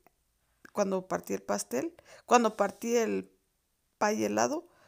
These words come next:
eh, van a ver qué bonito prenden. La verdad que sí se las recomiendo. Y bueno, chicas y chicos, gracias por ver el video,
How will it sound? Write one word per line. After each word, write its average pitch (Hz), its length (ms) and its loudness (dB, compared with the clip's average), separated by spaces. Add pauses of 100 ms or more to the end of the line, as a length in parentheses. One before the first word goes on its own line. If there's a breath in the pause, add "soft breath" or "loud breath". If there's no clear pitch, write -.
(320 soft breath)
eh, 190 140 -2
van 196 200 0
a 196 60 -2
ver 190 180 -4
qué 220 140 -6
bonito 208 480 -6
prenden. 190 320 -4
La 180 100 0
verdad 185 240 -4
que 202 140 -16
sí 196 100 -8
se 202 160 -6
las 180 200 -4
recomiendo. 180 500 -8 (340 loud breath)
Y 226 100 -8
bueno, 247 260 -4
chicas 233 380 -6
y 185 40 -12
chicos, 220 420 -6
gracias 208 380 -6
por 180 220 -6
ver 190 120 0
el 185 140 -4
video, 214 420 -4